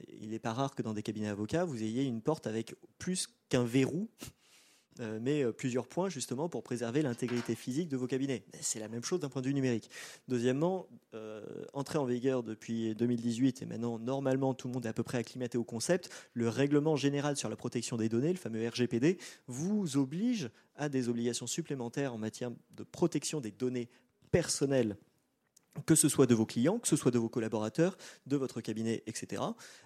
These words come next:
avec des obligations d'autant plus, euh, dures, euh, notamment lorsqu'il y a une violation. Donc, quand il y a une cyberattaque, vous avez l'obligation, dans les soixante-douze heures, euh, de devoir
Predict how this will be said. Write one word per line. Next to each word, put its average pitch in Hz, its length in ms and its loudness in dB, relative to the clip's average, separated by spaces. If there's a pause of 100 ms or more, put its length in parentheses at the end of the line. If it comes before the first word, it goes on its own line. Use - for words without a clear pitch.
avec 143 260 4
des 120 140 2
obligations 117 380 0
d'autant 107 240 -4
plus, 113 300 -6 (180)
euh, 71 440 -6
dures, 202 480 0 (220)
euh, 120 220 -4
notamment 120 480 0
lorsqu'il 127 340 -4
y 127 80 2
a 175 60 2
une 120 160 -2
violation. 170 560 2
Donc, 131 180 -10
quand 196 180 0
il 196 40 0
y - 20 4
a - 20 4
une 135 80 0
cyberattaque, 127 500 -2 (240)
vous 123 100 0
avez 117 120 6
l'obligation, 151 600 4 (160)
dans 113 80 -4
les 104 200 -2
soixante-douze 113 600 4
heures, 220 260 6 (640)
euh, 117 360 0
de 123 240 4
devoir 139 580 4